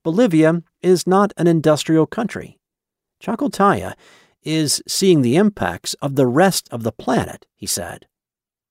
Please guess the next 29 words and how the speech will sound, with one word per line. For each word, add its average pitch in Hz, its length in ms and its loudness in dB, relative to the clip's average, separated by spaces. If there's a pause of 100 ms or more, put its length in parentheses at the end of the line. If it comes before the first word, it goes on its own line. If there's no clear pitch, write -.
When 143 160 0
it 113 120 -2
does 147 240 2
snow, 82 400 -8 (420)
Adolfo 131 500 0
described 123 540 0
it 123 200 0
as 117 440 -6
a 113 240 -8
greasy 139 480 -2
black 117 500 -6
substance - 720 -10
full 135 300 -2
of 113 180 -4 (140)
filthy 147 400 -6
grit. 92 440 -12 (600)
With 113 100 -6
everyone 135 400 4
staying 117 400 0
home 123 300 0
during 123 220 2
the 110 100 -2
pandemic, 131 640 -6
the 160 120 -6
year 147 280 0
has 127 260 -2
brought 131 260 0
some 233 260 0
snow, 95 440 -10